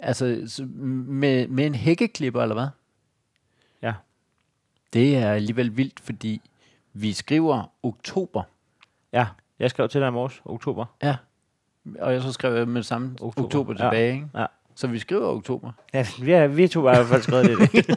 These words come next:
Speaker 1: <laughs> Så ved jeg ikke, hvor meget... Øh, og jeg, jeg kan i hvert fald ikke høre noget, når jeg hækkeklipper, men så skulle du måske have et godt, stort høreværn. Jeg har også fået en, øh, anmeldelse, eller det var en,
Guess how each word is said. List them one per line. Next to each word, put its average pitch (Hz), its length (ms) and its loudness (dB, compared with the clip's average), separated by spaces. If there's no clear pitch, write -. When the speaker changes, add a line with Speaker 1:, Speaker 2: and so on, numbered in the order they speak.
Speaker 1:
<laughs> - 0 -
Så 135 120 -2
ved 127 120 4
jeg 127 80 8
ikke, 131 120 2
hvor 127 120 4
meget... 113 580 2
Øh, 113 180 -4
og 123 140 2
jeg, 123 180 0
jeg 139 160 -2
kan 160 80 -4
i 139 40 -4
hvert 123 100 -2
fald 131 120 -6
ikke 127 120 -8
høre 127 100 -6
noget, 120 180 -6
når 117 100 -6
jeg 107 380 -4
hækkeklipper, 120 520 -10
men 104 100 -12
så 127 100 -12
skulle 147 180 -12
du - 20 -10
måske 135 180 -8
have 143 120 0
et 139 80 -8
godt, 143 220 -10
stort 135 320 -8
høreværn. 131 380 -6
Jeg 117 120 4
har 120 60 4
også 123 140 2
fået 123 400 -4
en, 113 160 -6
øh, 101 180 -4
anmeldelse, 113 580 -8
eller - 200 -10
det - 160 -12
var 92 80 -8
en, 95 220 -14